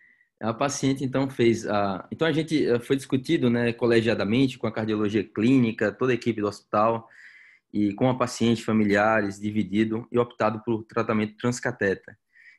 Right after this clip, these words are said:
E na investigação, a gente fez a angiotomografia, eh, protocolo tav, e avaliamos a coronária também. Eh, essa paciente, eh, então, a gente também, eh, individualiza cada caso. Alguns casos a gente faz cateterismo antes,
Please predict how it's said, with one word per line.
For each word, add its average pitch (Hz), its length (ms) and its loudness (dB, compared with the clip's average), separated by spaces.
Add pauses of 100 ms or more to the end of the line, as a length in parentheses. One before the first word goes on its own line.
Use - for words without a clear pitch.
(100)
E 117 100 0
na 139 200 2
investigação, 135 680 0
a 127 60 0
gente 123 200 -2
fez 123 180 0
a 123 40 2
angiotomografia, 113 1040 -2 (560)
eh, 98 300 0
protocolo 107 480 -2
tav, 104 400 0 (380)
e 113 100 0
avaliamos 120 460 2
a 120 40 -4
coronária 117 640 0
também. 92 380 -8 (840)
Eh, 101 120 0
essa 123 160 -2
paciente, 143 800 -2
eh, 101 320 -2
então, 131 280 -2
a 127 40 2
gente 127 260 -6
também, 131 600 0
eh, 101 480 -4
individualiza 120 680 2
cada 107 240 -4
caso. 120 460 -2
Alguns 117 260 -8
casos 113 240 -2
a 107 40 -10
gente 113 180 -8
faz 123 180 0
cateterismo 110 640 -4
antes, 113 380 -8